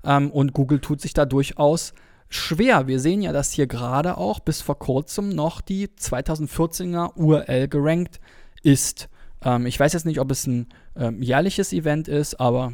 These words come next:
ich vermute mal fast, ich glaube kaum, dass es jetzt nur alle vier Jahre stattfindet wie die, äh, Olympiade. Wir haben hier noch andere Events, also wir sehen, es ist ein Event-Thema,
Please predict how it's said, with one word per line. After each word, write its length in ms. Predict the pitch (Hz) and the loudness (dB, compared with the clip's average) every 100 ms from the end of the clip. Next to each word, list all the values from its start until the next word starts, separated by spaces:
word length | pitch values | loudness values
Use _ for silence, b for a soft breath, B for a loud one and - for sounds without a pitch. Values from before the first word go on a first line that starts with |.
| - | -8
ich 160 | - - | -8 -2
vermute 360 | 123 127 156 160 | 0 2 2 0
mal 200 | 147 135 | 0 -2
fast, 280 | 139 135 | -2 -4
ich 120 | - - | -8 -6
glaube 240 | 135 127 | -4 -4
kaum, 260 | - 127 135 | -2 -2 -2
dass 160 | - | -4
es 80 | - | -6
jetzt 160 | 131 - | -6 -6
nur 100 | 120 | -6
alle 140 | 135 | -4
vier 160 | - 135 | -2 0
Jahre 260 | 147 143 | 0 -2
stattfindet 460 | - 131 - 127 131 | -4 -8 -6 -8 -6
wie 80 | 131 | -6
die, 120 | 147 - | -8 -10
äh, 240 | 139 127 135 - | -4 -4 -4 -6
Olympiade. 880 | 143 143 147 139 135 165 156 185 160 B B B B B | 0 2 2 -2 -4 -4 -4 -4 -8 B B B B B
Wir 80 | 214 | 8
haben 100 | 214 | 8
hier 80 | 208 | 8
noch 240 | 165 - | 6 4
andere 420 | 151 196 220 220 | 2 4 4 2
Events, 420 | 214 208 202 254 - | 0 2 2 0 0
also 160 | 165 | 0
wir 80 | 151 | 2
sehen, 240 | 139 196 | 2 2
es 100 | 196 | 0
ist 300 | 180 202 - | -2 -2 0
ein 200 | 170 156 | 2 2
Event-Thema, 1000 | 156 131 143 233 - - 220 226 226 233 | 0 0 2 0 -2 -4 -2 0 0 0